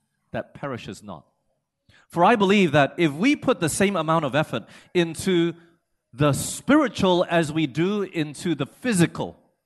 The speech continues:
we would see a church of preachers.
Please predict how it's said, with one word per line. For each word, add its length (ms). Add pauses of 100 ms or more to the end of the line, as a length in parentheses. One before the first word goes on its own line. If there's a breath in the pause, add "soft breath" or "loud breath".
(960)
we 300
would 240
see 560 (1900)
a 60
church 260
of 160
preachers. 480